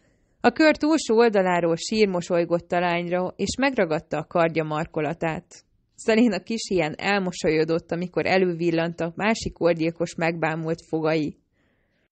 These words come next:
Még szép, hogy neki ezzel a nyomorékkal kellett párbajoznia.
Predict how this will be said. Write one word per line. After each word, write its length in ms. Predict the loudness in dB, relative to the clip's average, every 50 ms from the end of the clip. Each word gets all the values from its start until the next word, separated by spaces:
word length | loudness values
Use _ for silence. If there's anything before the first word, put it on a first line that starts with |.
| _ _ _ _ _ _ _ _ _
Még 200 | 0 2 2 2 2
szép, 360 | 0 4 6 6 6 6 4
hogy 140 | 0 0 2
neki 300 | 0 0 -2 -2 0 0
ezzel 280 | 0 0 2 2 2
a 40 | 2
nyomorékkal 680 | 0 -2 -2 -2 -2 0 0 -2 -2 -4 -4 -6 -6 -4
kellett 360 | -2 -2 0 0 0 -2 -2
párbajoznia. 960 | 0 0 0 0 2 2 2 2 2 0 -2 -4 -4 -2 -2 -2 -2 -2 -4